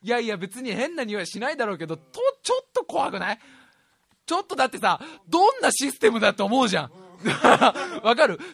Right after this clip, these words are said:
テレビのそのスピーカーっぽいところからなんか出てくんのかよ、その匂いの成分が。それ、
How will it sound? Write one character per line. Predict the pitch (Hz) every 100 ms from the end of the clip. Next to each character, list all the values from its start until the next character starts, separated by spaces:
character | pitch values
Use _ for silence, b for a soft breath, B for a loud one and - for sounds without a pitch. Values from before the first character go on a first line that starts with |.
| -
テ | 349
レ | 494
ビ | 320
の | 247
そ | 240
の | 226
ス | -
ピ | 294
ー | 302
カ | 302
ー | 294
っ |
ぽ | -
い | 311
と | 262
こ | 247
ろ | 240
か | 220
ら |
な | 226 277
ん |
か | 220
出 | 160 359
て | 427
く | 285
ん | 254
の | 202
か | 180
よ、 |
そ | 175 -
の | 180 165
匂 | 165 196 208 214
い | 202
の | 196
成 | 190 254 254
分 | 185 170
が。 | 165 151
そ | - 220
れ、 | 320 285 -